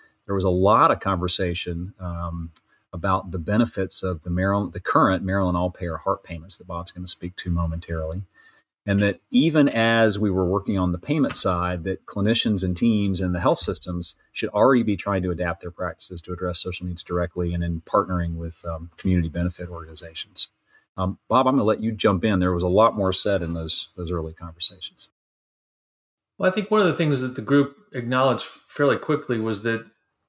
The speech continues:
Speaker 2: the people most in, in need of this support are least trusting of healthcare systems and payers,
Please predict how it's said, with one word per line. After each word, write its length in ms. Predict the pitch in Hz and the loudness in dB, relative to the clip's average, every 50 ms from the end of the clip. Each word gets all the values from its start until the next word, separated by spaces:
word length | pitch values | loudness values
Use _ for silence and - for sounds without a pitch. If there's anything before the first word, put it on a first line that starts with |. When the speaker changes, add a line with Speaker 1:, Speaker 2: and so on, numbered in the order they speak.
| _ _ - | _ _ -14
Speaker 2:
the 220 | 131 117 - - | -14 -12 -10 -6
people 220 | 180 180 - 160 135 | -6 -2 0 2 2
most 400 | 120 117 123 135 139 135 - 127 | 4 4 4 4 4 4 2 0
in, 300 | 113 110 110 123 - - - - | -2 -2 -2 -4 -8 -12 -12 -8
in 180 | 110 107 110 | -6 -4 -2
need 240 | 117 127 135 143 123 | -2 -2 -2 0 2
of 180 | 120 107 101 101 | 2 2 2 2
this 240 | 113 107 - - - | 0 0 2 0 -2
support 600 | 104 - - - 131 127 113 98 101 - - - - _ _ _ _ _ _ _ _ _ _ _ - | -2 -4 -6 -6 -2 0 2 2 2 0 -2 -8 -18 _ _ _ _ _ _ _ _ _ _ _ -4
are 140 | 107 107 104 | -4 -2 0
least 340 | 107 131 143 135 - - | 2 2 2 2 2 0
trusting 480 | - - 131 123 123 - - 117 107 101 | 0 0 2 2 2 0 -2 -2 -2 -2
of 120 | 95 - | -2 -2
healthcare 440 | - 117 117 110 - - 113 104 - | -2 -2 -2 -2 -2 -2 0 0 0
systems 480 | - - 104 - - - 104 101 90 95 | 0 -2 -2 -4 -4 -4 -6 -6 -6 -6
and 180 | 101 92 - | -8 -8 -8
payers, 540 | - 98 95 87 82 82 85 - - - - | -8 -8 -8 -8 -8 -8 -10 -10 -12 -12 -14